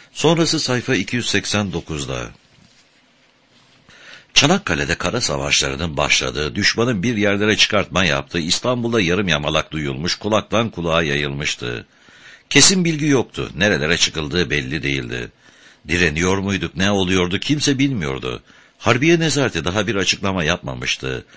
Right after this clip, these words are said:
Ama kulağı delik ve hayali geniş olanlar renkli güzel masallar üretmeye başlamışlardı.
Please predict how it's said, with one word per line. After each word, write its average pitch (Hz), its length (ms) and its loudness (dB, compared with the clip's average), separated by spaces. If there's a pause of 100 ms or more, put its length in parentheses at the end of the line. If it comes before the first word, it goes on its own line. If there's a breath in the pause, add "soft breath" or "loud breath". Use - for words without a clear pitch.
(340 loud breath)
Ama 147 220 0
kulağı 120 420 2
delik 92 300 0
ve 87 80 2
hayali 80 420 0
geniş 78 280 -2
olanlar 69 560 -2
renkli 101 380 -2
güzel 92 280 0
masallar 87 520 0
üretmeye 78 540 -2
başlamışlardı. 64 1000 -6